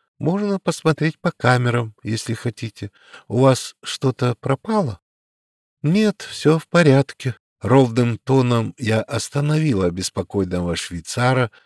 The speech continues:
и объяснила так, чтобы не вызывать подозрений и ненужного любопытства.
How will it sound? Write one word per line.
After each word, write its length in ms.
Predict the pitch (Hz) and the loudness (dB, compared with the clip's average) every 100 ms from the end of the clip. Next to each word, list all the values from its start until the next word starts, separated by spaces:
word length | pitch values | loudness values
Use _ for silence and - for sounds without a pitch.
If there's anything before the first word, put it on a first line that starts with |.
| _ _ _ | _ _ _
и 160 | - 139 | -2 2
объяснила 720 | 143 120 - 123 131 107 92 - | 2 0 -6 -2 0 2 0 0
так, 260 | 127 151 - _ _ _ | -2 0 -2 _ _ _
чтобы 400 | - - 147 135 | -18 -2 0 2
не 120 | 131 127 | 2 0
вызывать 480 | 120 110 123 123 - | -2 -2 -2 -2 -4
подозрений 880 | 95 95 92 104 143 160 147 135 - | -6 -4 -4 -2 -2 -2 -2 -6 -8
и 100 | 131 | -4
ненужного 680 | 127 127 131 117 120 127 127 | -2 0 -2 -4 -4 -2 -2
любопытства. 1000 | 131 139 160 - 107 82 - - 80 | -4 -4 -6 -4 -6 -6 -10 -14 -18